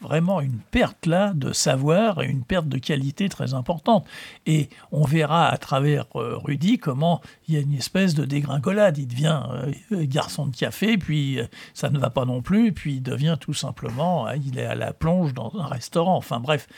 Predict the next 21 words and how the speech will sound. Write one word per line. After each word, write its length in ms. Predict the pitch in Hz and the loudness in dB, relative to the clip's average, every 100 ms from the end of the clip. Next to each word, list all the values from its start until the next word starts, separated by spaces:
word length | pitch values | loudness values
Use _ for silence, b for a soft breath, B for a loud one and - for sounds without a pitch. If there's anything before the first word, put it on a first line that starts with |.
| B B | B B
une 60 | - | 0
sorte 160 | 185 | 2
de 80 | 160 | 2
choses 220 | 131 175 | -2 -4
comme 180 | - 139 | -2 -4
ça. 220 | 120 127 - B B B | -2 -6 -8 B B B
Mais 160 | 160 156 | 0 0
c'est 200 | - - | -2 0
vrai 260 | 156 156 208 | 0 0 -2
que 260 | - 131 120 B B | 0 -4 -6 B B
c'est, 280 | - 220 - | -6 -6 -2
cette, 440 | - 180 151 _ | 0 0 -2 _
euh, 300 | 135 120 127 202 | -2 -2 -4 -6
cette, 640 | - - - 165 151 - | -4 -2 0 0 0 -4
euh, 440 | 123 117 127 123 123 | -8 -6 -6 -8 -8
dégringolade, 1120 | 151 127 185 156 165 147 151 208 269 143 139 B B | -2 4 6 6 4 4 4 2 0 -2 -2 B B
elle 220 | - 151 175 | 0 2 4
est 120 | 208 | 2
quelque 360 | - 147 - | 0 -4 -2
chose 320 | 147 - 226 - | -2 0 -2 -2
que 340 | - 151 143 | -4 -4 -4